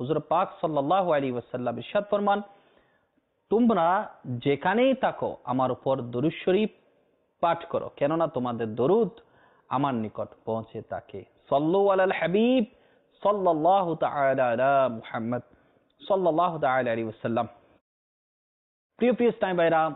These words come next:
মাদানী চ্যানেলের দর্শক শ্রোতা, আমাকে আপনাকে একদিন কবরস্থ হতে হবে। আর কবরে যাওয়ার প্রথম স্টেপ হলো মত। মতের পরে গোসল, কাফন,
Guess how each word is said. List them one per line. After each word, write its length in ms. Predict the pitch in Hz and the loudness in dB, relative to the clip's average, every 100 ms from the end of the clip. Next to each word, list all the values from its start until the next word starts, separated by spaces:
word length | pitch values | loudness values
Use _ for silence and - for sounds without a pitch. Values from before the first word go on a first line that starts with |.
| - | -6
মাদানী 340 | 135 127 135 | -4 -2 -2
চ্যানেলের 400 | 131 131 123 123 117 117 | -2 -2 -2 -2 -4 -4
দর্শক 320 | 117 117 120 | -4 -4 -12
শ্রোতা, 260 | - 117 110 - _ _ _ _ _ _ _ _ | -14 -10 -10 -12 _ _ _ _ _ _ _ _
আমাকে 360 | - 165 202 196 | -4 -2 -2 -2
আপনাকে 500 | 160 151 135 139 127 - | -4 -4 -6 -4 -6 -8
একদিন 460 | 123 117 127 117 117 _ _ _ _ _ _ _ _ _ _ _ _ _ _ _ _ _ - | -12 -8 -6 -8 -10 _ _ _ _ _ _ _ _ _ _ _ _ _ _ _ _ _ -6
কবরস্থ 440 | 117 113 107 - | -4 -4 -6 -8
হতে 280 | 151 165 151 | -6 -4 -2
হবে। 280 | 139 127 143 _ _ _ _ _ _ _ _ _ - | -2 -2 -8 _ _ _ _ _ _ _ _ _ -4
আর 240 | 127 143 151 - _ _ | -2 -2 -4 -14 _ _
কবরে 320 | - 135 151 156 | -2 0 0 2
যাওয়ার 320 | 147 139 143 135 _ | 2 2 -2 -6 _
প্রথম 300 | - 135 160 | -6 -4 -4
স্টেপ 380 | 143 - 139 - | -6 -8 -8 -4
হলো 300 | 127 127 110 - _ _ _ _ _ _ 117 | -2 -2 -4 -12 _ _ _ _ _ _ -2
মত। 240 | 147 185 - - _ - | 0 -2 -8 -20 _ -8
মতের 340 | 120 127 131 | -4 -2 -4
পরে 360 | - 120 123 123 - _ _ _ _ _ _ 113 | -2 -2 -2 -2 -8 _ _ _ _ _ _ -8
গোসল, 640 | 117 127 - 135 135 135 107 - _ _ _ _ _ _ - | -2 -2 -2 0 0 -2 -8 -16 _ _ _ _ _ _ -2
কাফন, 540 | 120 117 139 131 123 | -2 -2 -2 -2 -4